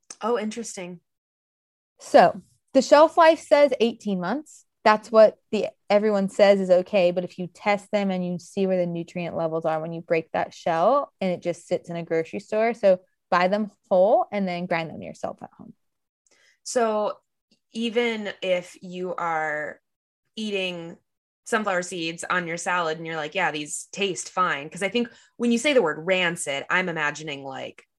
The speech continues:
Speaker 1: a clear indicator that something is old or gross or nasty, but with seeds
Speaker 2: God.
Speaker 1: that it's not,
Speaker 2: You
Speaker 1: right?
Speaker 2: don't really know. And, like,
Speaker 1: Yeah.
Speaker 2: it's tough. That's why just, like, quality is really important. And if they're whole, like, they have a longer shelf life.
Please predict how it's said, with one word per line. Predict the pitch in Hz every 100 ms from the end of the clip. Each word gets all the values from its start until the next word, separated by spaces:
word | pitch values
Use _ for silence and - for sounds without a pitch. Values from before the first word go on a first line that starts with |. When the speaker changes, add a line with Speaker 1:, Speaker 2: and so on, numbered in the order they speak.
| _ _ _ -
Speaker 1:
a | 190
clear | - - 185 190 185
indicator | 170 165 160 160 160 151 147
that | -
something | - 151 131
is | 127 - -
old | 135 92 113 -
or | 135
gross | - 123 117 -
or | - 151
nasty, | 127 139 -
but | 147 -
with | 170
seeds | - 254 262 165 165
Speaker 2:
God. |
Speaker 1:
that | 170 -
it's | - 180 185
not, | 185 202 190
Speaker 2:
You | 202 - -
Speaker 1:
right? | 160 147 233
Speaker 2:
don't | 202 247 285
really | 277 285 294 294
know. | 226 202 233 262
And, | 233 233
like, | 233
Speaker 1:
Yeah. | 175 85 - _ _ _ _ _ -
Speaker 2:
it's | 254 254
tough. | - 226 233
That's | 262 269
why | 339
just, | 359 339
like, | 320 -
quality | - 180 196 226
is | 240
really | 285 294
important. | 302 311 311 302 311
And | 320 -
if | 440 440 -
they're | 349 403 -
whole, | 220 202 220 339 453 -
like, | 269 269
they | 254
have | 220 220
a |
longer | 233 190 190 190
shelf | 180 - -
life. | - -